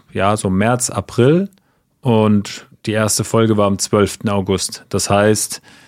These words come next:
du merkst schon, da war echt viel Arbeit dahinter. Wir haben uns wirklich mit,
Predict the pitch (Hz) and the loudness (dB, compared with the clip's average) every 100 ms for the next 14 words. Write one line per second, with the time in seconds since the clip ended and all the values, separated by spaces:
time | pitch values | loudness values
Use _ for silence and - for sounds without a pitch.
0 | _ - 104 107 110 - 117 107 107 101 | _ -2 0 0 -2 -2 0 2 2 2
1 | 98 98 104 104 - - 120 117 101 107 | 2 2 0 -4 -8 -4 0 2 2 2
2 | 113 113 110 - - 110 117 117 117 117 | 2 2 0 -4 -2 2 2 2 2 2
3 | - 104 107 110 107 - - - 117 113 | 0 0 2 2 2 0 -2 0 -2 0
4 | 104 107 98 - | 0 0 0 -8